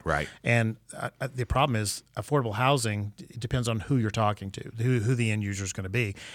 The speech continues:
Speaker 2: And we're really more focused on attainable housing right now because affordable housing seems to be flying out the window.
Speaker 1: Yeah.
Speaker 2: But in terms of the, the street issue, there, there's just a faction on, in certain committees that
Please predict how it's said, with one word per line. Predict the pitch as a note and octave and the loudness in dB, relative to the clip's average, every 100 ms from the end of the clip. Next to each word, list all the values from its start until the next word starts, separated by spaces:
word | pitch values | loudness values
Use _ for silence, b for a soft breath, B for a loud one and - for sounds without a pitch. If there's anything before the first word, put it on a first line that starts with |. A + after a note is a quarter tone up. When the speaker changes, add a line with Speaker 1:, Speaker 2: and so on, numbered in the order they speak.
| B | B
Speaker 2:
And | - A#2 | 0 2
we're | A#2+ C#3 | 4 6
really | C#3+ C#3+ A#2+ | 6 6 4
more | A#2+ A2 | 4 2
focused | A#2+ A2 - | 2 0 0
on | A2 | -2
attainable | F#2 - - F3+ F#2+ - - - | -2 -4 -2 0 -2 -6 -16 -10
housing | - E2+ F#2 F2+ | -8 -6 -8 -12
right | - C#2+ | -14 -14
now | E2+ - - | -16 -14 -12
because | G#2+ G#2+ | -8 -6
affordable | F#2+ - F#3 E3 | -6 0 2 4
housing | B2 A#2+ A2 | 4 2 2
seems | - A#2+ | -2 -2
to | G#2+ | -4
be | |
flying | G2 A2 G2+ F#2+ | -4 -4 -4 -4
out | E2+ | -8
the | F2+ | -6
window. | G#2 A2 | -4 0
Speaker 1:
Yeah. | B2 - B B - | 0 2 B B 4
Speaker 2:
But | C#3+ | 6
in | C3+ | 6
terms | E3 E3 C#3 | 4 4 6
of | C#3+ B2 | 4 4
the, | A#2 G#2 B B - | 2 2 B B -4
the | A2 | -2
street | - D3+ E3 | 2 4 4
issue, | A2+ - A2+ - B B - | 2 2 -2 -2 B B -8
there, | G#2 A#2 C#3+ A2+ | 2 4 4 2
there's | A#2+ C3 C3 - | 2 2 0 0
just | C3 - | 0 0
a | C3+ | 0
faction | B2 A2+ - B2 G2+ | 2 2 2 -2 -2
on, | A2 A2+ A#2 | 0 0 0
in | A#2 A#2+ | -2 -2
certain | - - G#2 | 0 -2 -2
committees | A2+ A#2+ C#3+ A2 - | -2 0 0 0 -2
that | A2+ G#2+ G#2 | -4 -4 -4